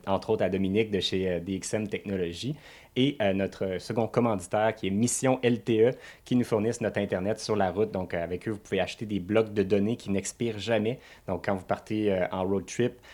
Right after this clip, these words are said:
puis, euh, si jamais vous voulez que vous épuisez pas au complet vos données, ben, vous pouvez les réutiliser dans un prochain road trip, que ce soit le mois prochain ou l'année d'après, ou peu importe, vos données n'expireront jamais avec Mission L T E.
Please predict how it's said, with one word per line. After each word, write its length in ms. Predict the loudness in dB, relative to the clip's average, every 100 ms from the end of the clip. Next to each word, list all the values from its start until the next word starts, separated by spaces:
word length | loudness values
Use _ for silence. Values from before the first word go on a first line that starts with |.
| -20 -10
puis, 240 | -4 0
euh, 60 | 0
si 180 | 0 0
jamais 180 | 2 2
vous 80 | 0
voulez 180 | -2
que 100 | -2
vous 480 | -8 -10 -8 -8 0
épuisez 380 | 0 0 -2 0
pas 120 | 2
au 80 | 2
complet 320 | 4 2 2
vos 160 | 2 4
données, 260 | 4 2
ben, 100 | 0
vous 80 | -2
pouvez 160 | -4 -4
les 140 | -2
réutiliser 460 | -2 -2 -4 -2 0
dans 200 | 2 0
un 100 | -2
prochain 380 | 0 0 2 2
road 200 | 2 2
trip, 240 | -2 -2
que 80 | -4
ce 120 | -8
soit 360 | -8 0 0 0 -6 -20 -8
le 140 | -2
mois 160 | 2 2
prochain 340 | 4 0 2
ou 140 | 0 2
l'année 260 | 4 4
d'après, 420 | 4 0 2 4 4
ou 100 | 2
peu 160 | 0
importe, 440 | 0 2 2 0 -6
vos 180 | -8 -2
données 220 | 0 0
n'expireront 560 | 0 -2 -6 -6 -4 -4
jamais 340 | -2 -4 -4 -6
avec 260 | -8 -8
Mission 340 | -8 -8 -6 -6
L 160 | -4 -4
T 220 | -2 -2
E. 80 | -2